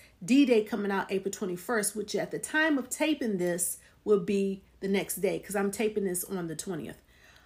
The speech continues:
Okay, so, um, and I'm talking about twentieth, um, U S A Day, because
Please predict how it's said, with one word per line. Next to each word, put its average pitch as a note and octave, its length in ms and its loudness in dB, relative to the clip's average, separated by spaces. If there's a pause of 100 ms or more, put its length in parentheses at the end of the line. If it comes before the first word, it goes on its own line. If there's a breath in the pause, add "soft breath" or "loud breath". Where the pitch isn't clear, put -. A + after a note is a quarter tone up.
(180 soft breath)
Okay, D4+ 420 6
so, A#3 640 2
um, G#3 520 0 (340)
and A3 120 4
I'm B3 120 4
talking B3+ 260 2
about G#3 80 0
twentieth, A3 580 0 (520 soft breath)
um, F3+ 640 -2
U A#3+ 240 4
S A3 200 4
A A3 180 4
Day, E3+ 240 -4
because G3 460 -2